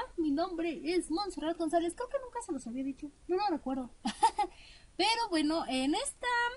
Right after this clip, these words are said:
eh, clase vamos a estar abordando, en estas últimas dos clases, de hecho, vamos a estar abordando sobre los ciclos biogeoquímicos. Y me van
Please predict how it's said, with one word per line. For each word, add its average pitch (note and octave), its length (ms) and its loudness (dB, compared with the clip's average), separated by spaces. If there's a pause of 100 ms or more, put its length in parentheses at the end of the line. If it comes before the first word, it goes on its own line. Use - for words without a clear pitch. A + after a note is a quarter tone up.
(500)
eh, G#3+ 580 -2
clase D#4 400 4
vamos D4 300 2
a C4+ 60 -2
estar D4 180 -2
abordando, C4+ 880 -2 (340)
en D#4 120 0
estas C#5 280 -2
últimas G#4+ 260 -2
dos E4+ 160 2
clases, D#4 480 0
de A#3 220 0
hecho, D4 240 -2
vamos D#4 280 -2
a - 20 -6
estar D#4 200 -4
abordando C#4 520 -2
sobre D4 460 -4
los B3 260 -2
ciclos A#3+ 480 -2
biogeoquímicos. A3+ 1120 -2 (680)
Y E4 580 8
me E4+ 140 8
van G4+ 160 6